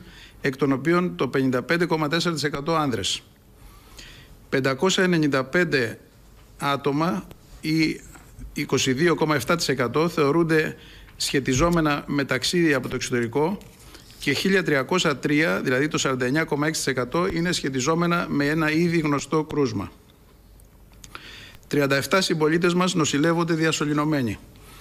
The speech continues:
Η διάμεση ηλικία τους είναι εξήντα εφτά έτη. Οκτώ, το είκοσι ένα κόμμα έξι τοις εκατό δηλαδή, είναι γυναίκες και οι υπόλοιποι άνδρες.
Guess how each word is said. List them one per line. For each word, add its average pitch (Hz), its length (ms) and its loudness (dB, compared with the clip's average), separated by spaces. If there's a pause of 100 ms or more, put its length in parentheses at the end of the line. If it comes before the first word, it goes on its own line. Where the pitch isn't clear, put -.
(300)
Η 127 100 -2
διάμεση 170 460 0
ηλικία 151 360 -2
τους 165 160 -2
είναι 165 140 0
εξήντα 147 280 -2
εφτά 139 240 -2
έτη. 131 320 -2 (1300)
Οκτώ, 185 720 0 (760)
το 135 100 -2
είκοσι 139 260 0
ένα 170 160 2
κόμμα 156 220 2
έξι 170 140 0
τοις - 80 -2
εκατό 143 280 2
δηλαδή, 143 400 2
είναι 175 140 2
γυναίκες 156 600 0
και - 120 -4
οι 147 40 4
υπόλοιποι 170 480 0
άνδρες. 113 480 -2